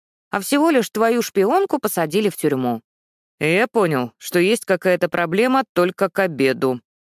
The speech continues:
глухо ответил Рэй после недолгой паузы. «Зашел в кабинет, ваши места пусты. Гуд прикрывает тебя так, будто ты вышла на тайную миссию.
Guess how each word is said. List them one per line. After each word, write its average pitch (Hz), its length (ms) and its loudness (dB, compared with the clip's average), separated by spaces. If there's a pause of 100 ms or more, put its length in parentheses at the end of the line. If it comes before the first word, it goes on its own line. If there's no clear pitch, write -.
(140)
глухо 151 360 -4
ответил 139 480 -2
Рэй 175 220 0
после 139 360 -6
недолгой 131 460 -2
паузы. 120 520 -6 (320)
«Зашел 147 460 0
в - 80 -8
кабинет, 131 640 -2 (260)
ваши 123 400 -4
места 113 340 -4
пусты. - 560 -6 (560)
Гуд 156 280 -2
прикрывает 185 720 0
тебя 156 380 -2
так, 190 260 -2
будто 151 320 -2
ты 170 180 0
вышла 165 340 0
на 170 160 -2
тайную 165 420 0
миссию. - 460 -4